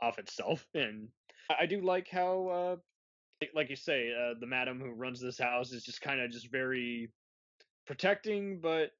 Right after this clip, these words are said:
lets a lot of stuff just kinda slide just 'cause she knows that, you know, again, there's gonna be some crazy freaks out here. <laughs> And there's a few other bar fights, which, if I recall correctly, do end pretty viciously, and that's before the whole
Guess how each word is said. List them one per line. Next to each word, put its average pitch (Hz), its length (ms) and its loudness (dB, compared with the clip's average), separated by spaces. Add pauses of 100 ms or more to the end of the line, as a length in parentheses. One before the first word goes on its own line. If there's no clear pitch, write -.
(680)
lets 147 200 2
a 151 60 2
lot 139 160 6
of 120 80 -2
stuff 117 280 -4
just - 200 -10
kinda 127 200 -6
slide 123 640 2
just 127 200 -4
'cause 135 140 0
she 131 200 -6
knows 120 480 -2
that, 113 300 -2
you 117 60 -8
know, 98 200 -8 (160)
again, 113 380 0 (240)
there's 110 120 -10
gonna 156 140 2
be 127 60 0
some 117 200 -8
crazy 110 320 -4
freaks 117 380 -6 (260)
out 101 100 -2
here. 113 280 -4 (180)
<laughs> - 140 0
And 131 180 2 (220)
there's 220 160 2
a 285 60 2
few 320 260 4
other 185 180 4
bar 135 280 0
fights, 117 340 -4
which, 117 180 -6
if 139 140 -2
I 120 160 4
recall 113 400 -2
correctly, 107 580 -6
do 139 220 -2
end 113 280 -4
pretty 110 300 -4 (140)
viciously, 107 520 -4
and 110 100 -6
that's 131 180 0
before 110 680 -4 (100)
the 113 80 0
whole 110 440 -2